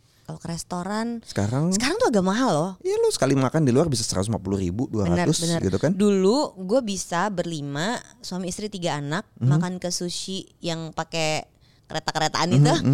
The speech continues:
Speaker 2: mhm.
Speaker 1: Itu tujuh ratus ribu berlima.
Speaker 2: Mhm.
Speaker 1: Sekarang bertiga loh, Mar.
Speaker 2: Iya.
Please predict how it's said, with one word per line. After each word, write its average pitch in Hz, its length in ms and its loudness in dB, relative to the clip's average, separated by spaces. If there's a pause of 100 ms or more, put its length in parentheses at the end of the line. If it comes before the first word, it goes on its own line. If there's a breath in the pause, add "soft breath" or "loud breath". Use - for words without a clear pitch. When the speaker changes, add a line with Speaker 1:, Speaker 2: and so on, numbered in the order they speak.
Speaker 2:
mhm. 127 180 0 (180)
Speaker 1:
Itu - 200 -8
tujuh 208 220 -4
ratus 185 280 2
ribu 269 220 -4
berlima. 226 500 -4
Speaker 2:
Mhm. 180 320 6
Speaker 1:
Sekarang 226 300 -4
bertiga 165 480 -2
loh, 208 80 -2
Mar. 277 160 -4 (280)
Speaker 2:
Iya. 131 360 -6